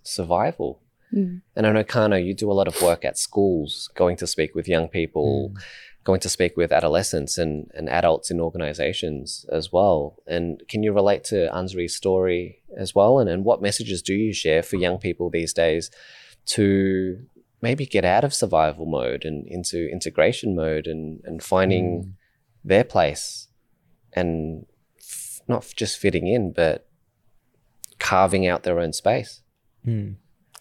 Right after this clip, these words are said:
Speaker 3: I think that's a great question. And a bit of background, I'm also a migrant, moved here when I was about seven years old. And you can hear a little bit on my, on my little podcast. But some of the things that I think it's very common what your experience, it, I think even today,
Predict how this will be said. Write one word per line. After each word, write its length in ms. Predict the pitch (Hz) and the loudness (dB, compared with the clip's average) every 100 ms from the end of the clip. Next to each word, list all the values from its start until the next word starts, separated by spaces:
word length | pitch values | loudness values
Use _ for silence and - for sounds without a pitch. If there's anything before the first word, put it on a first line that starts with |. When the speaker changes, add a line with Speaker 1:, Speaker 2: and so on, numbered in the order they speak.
| - | -6
Speaker 3:
I 40 | |
think 160 | 117 143 | -2 -2
that's 120 | 156 | -2
a 20 | |
great 280 | 110 107 90 | 0 0 0
question. 380 | - 101 - 104 | 0 0 0 -2
And 200 | 101 98 | -4 -6
a 20 | - _ _ - | -10 _ _ 2
bit 100 | 123 | 4
of 60 | |
background, 380 | 107 104 - 104 | 4 2 2 2
I'm 260 | 107 110 - | 2 0 0
also 520 | 104 101 110 101 98 - | -2 2 4 4 2 -2
a 40 | |
migrant, 440 | 101 95 101 127 | 2 2 2 2
moved 200 | 113 101 | 0 0
here 180 | 104 98 | 2 2
when 120 | 101 | 2
I 80 | 104 | -4
was 300 | 98 95 - | -4 -6 -6
about 220 | - 107 - | 0 0 2
seven 260 | 107 98 | 2 2
years 160 | 98 95 | -2 2
old. 220 | 101 135 | 4 6
And 240 | 101 95 - _ _ | 6 4 -8 _ _
you 100 | - | -6
can 100 | 117 | -2
hear 180 | 107 110 | 2 4
a 40 | 104 | 4
little 240 | 104 101 | 4 4
bit 120 | 101 | 2
on 60 | 107 | 2
my, 340 | 101 101 101 _ _ - - | -2 -4 -6 _ _ -14 -2
on 60 | |
my 100 | 104 | 0
little 200 | 101 107 | 2 0
podcast. 600 | 101 - - - - - - | 0 -4 -4 -4 -4 -6 0
But 280 | 104 - _ _ - - _ - | 0 -2 _ _ -20 -20 _ 0
some 120 | 139 | 2
of 40 | |
the 60 | 143 | 4
things 160 | 139 120 | 4 6
that 100 | 113 | 6
I 100 | 104 | 6
think 280 | 101 110 - _ | 2 -4 -8 _
it's 160 | 123 110 | -8 2
very 280 | 113 117 110 | 6 6 6
common 340 | 117 113 117 | 2 0 2
what 140 | 107 | 2
your 200 | 98 110 | 4 2
experience, 400 | 104 - 110 147 - | 2 0 0 0 0
it, 200 | 113 107 | 0 2
I 80 | 98 | 0
think 160 | 113 | 0
even 200 | 113 113 | 0 0
today, 480 | - 101 104 180 | 2 6 8 6